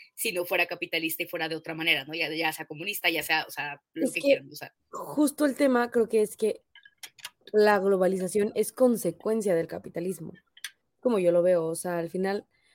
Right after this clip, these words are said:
Speaker 2: yo creo que lo que inspira la globalización es el interés económico, o sea, y ya de ahí se derivan otras globalización, no solo económica, sino también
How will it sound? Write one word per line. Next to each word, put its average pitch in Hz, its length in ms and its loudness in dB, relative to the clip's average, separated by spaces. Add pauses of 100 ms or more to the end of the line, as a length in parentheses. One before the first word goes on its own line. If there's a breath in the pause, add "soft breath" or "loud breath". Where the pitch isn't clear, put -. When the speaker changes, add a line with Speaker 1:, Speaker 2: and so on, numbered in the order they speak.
(220)
Speaker 2:
yo 226 240 6
creo 247 120 6
que 233 280 0 (260)
lo 202 260 2
que - 300 0
inspira 247 540 2
la 190 120 4
globalización 170 840 0 (1200)
es 202 180 2
el 196 100 0
interés 180 320 4
económico, 170 580 -2 (240)
o 185 120 -8
sea, 165 420 -6 (960)
y 208 140 -6
ya 247 280 8
de 220 100 4
ahí 196 140 6
se 214 100 4
derivan 196 640 2
otras 190 520 0 (260)
globalización, 175 680 2
no 196 120 0
solo 196 180 0
económica, 180 480 -2
sino 170 200 -10
también 170 360 -4